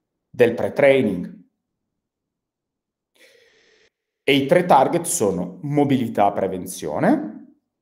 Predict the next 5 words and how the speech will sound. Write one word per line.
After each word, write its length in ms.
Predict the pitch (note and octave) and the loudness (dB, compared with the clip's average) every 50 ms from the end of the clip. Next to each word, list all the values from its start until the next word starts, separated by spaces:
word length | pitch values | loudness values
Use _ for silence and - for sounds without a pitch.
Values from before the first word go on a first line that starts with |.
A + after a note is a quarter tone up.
| _ _ _ _ _ _ _ _ | _ _ _ _ _ _ _ _
coordinazione 1400 | - - C4 A#3+ F3 C#3+ - - A#2 E3+ G#3 - - - G#2 E2+ E2 A2 D#3+ G3+ G#3+ - - - - _ _ _ _ | 2 6 6 6 6 6 2 0 0 0 -2 -2 -2 -4 -4 -4 -4 -4 -6 -6 -8 -10 -14 -18 -20 _ _ _ _
o 140 | - G#3 G#3 | -4 -2 -2
agilità 600 | F#3+ F3 - E3 F3 A3 A3 - G2+ F2 - - - | -2 -2 -4 -6 -6 -6 -6 -8 -8 -10 -10 -12 -12
e 80 | - | -10
velocità. 640 | A#2 A2 F#2+ F2+ F2 - - - - - - _ | -8 -8 -8 -8 -10 -14 -16 -16 -16 -18 -18 _